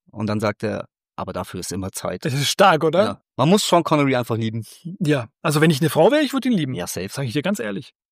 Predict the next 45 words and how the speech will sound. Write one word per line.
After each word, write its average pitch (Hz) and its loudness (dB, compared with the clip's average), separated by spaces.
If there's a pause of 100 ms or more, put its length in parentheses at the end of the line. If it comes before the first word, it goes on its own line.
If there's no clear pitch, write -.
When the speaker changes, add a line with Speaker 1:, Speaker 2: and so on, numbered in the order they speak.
Speaker 2:
No 151 2
homo. 135 -2 (200)
Speaker 1:
Ja, 92 -8
weil 90 -10
er 92 -6
ist - -8
Mann. 98 -6 (340)
Speaker 2:
Ja. 151 -2 (260)
Speaker 1:
Ja, 127 6
genau, 117 2
da 123 4
bekommt 160 2
er 143 6
seinen 117 4
Auftrag, 165 4 (240)
soll - 0
nach 123 0
Jamaika 123 0 (260)
den 107 -4
Vorfall 113 0
überprüfen. 110 -2 (160)
Und 135 0
dann 139 2 (100)
landet 110 0
er 139 4
doch, 151 -2
äh, 135 0
schon 143 0
in 147 0
Jamaika. 175 4 (320)
Speaker 2:
In 147 0
Jamaika. 151 2
Auf, 160 0 (300)
auf 208 4
Jamaika, 143 0
sagt 175 -4
man? 240 -2 (160)
Speaker 1:
Auf - -2
Jamaika 104 -2
ist 101 -6
eine 101 -6
Insel, 110 -4
ne? 101 -6 (160)
Speaker 2:
Mhm. 143 -6
Speaker 1:
Ja. 107 -6